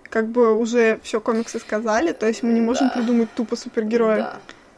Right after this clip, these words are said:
Speaker 1: Нам нужно что-то делать, вот именно вот с этим, что нас иногда всех раздражает, вот это вот, типа, русский. То есть, вот когда я тоже не
Speaker 2: Мгм.
Speaker 1: открывала еще комикс, я вот тоже, типа,
Speaker 2: Мгм,
Speaker 1: инок.
Speaker 2: мгм.
Speaker 1: И ты такой думаешь, блин, у него там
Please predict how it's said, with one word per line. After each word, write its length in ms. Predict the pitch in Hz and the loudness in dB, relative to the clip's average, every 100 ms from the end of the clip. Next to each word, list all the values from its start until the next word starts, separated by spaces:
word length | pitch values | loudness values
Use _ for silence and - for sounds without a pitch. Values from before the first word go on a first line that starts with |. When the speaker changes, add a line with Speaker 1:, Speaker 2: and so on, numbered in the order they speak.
| _ | _
Speaker 1:
Нам 160 | 220 247 | 2 4
нужно 260 | 254 247 | 4 2
что-то 220 | 233 233 254 | 0 -2 0
делать, 380 | 233 269 294 | 4 4 4
вот 100 | 254 | 2
именно 240 | 247 240 233 | 2 4 4
вот 140 | 233 | 4
с 40 | 254 | 2
этим, 240 | 247 240 | 2 0
что 120 | 233 | 0
нас 160 | 233 233 | -2 -2
иногда 240 | 240 226 220 | -2 -2 -2
всех 220 | 220 240 | -4 -6
раздражает, 600 | 254 226 233 226 233 269 | -4 -2 -2 0 0 0
вот 140 | 247 233 | -2 -6
это 140 | 226 | -4
вот, 180 | 220 220 - - - _ - | -4 -6 -14 -20 -20 _ -10
типа, 340 | 240 - - | -6 -4 -4
русский. 680 | - 233 240 233 - 226 214 - _ - | -2 0 0 0 -4 -6 -6 -10 _ -6
То 80 | 233 | 0
есть, 280 | 226 226 - - - _ - | 0 0 -10 -20 -20 _ -6
вот 160 | 233 | -6
когда 220 | - 233 233 | 0 4 6
я 180 | 233 | 4
тоже 240 | 233 247 226 | 4 0 0
не 120 | 226 | 0
Speaker 2:
Мгм. 100 | 220 | -2
Speaker 1:
открывала 360 | 214 220 226 359 | -2 0 2 2
еще 200 | - 254 | -2 -4
комикс, 400 | 262 233 233 - | -2 0 -2 -2
я 100 | 214 | -4
вот 100 | 214 | -4
тоже, 160 | 233 | -8
типа, 200 | - - | -10 -12
Speaker 2:
Мгм, 140 | 214 233 247 | -6 4 4
Speaker 1:
инок. 200 | 220 208 | 4 0
Speaker 2:
мгм. 300 | 202 202 202 - _ _ - - - | -8 -12 -16 -20 _ _ -20 -16 -8
Speaker 1:
И 40 | |
ты 100 | 247 | -6
такой 180 | 233 247 | -4 -2
думаешь, 200 | 247 233 | 0 0
блин, 360 | 226 247 247 233 | 2 2 4 6
у 40 | |
него 260 | 233 233 247 | 4 4 0
там 260 | 240 226 | 0 0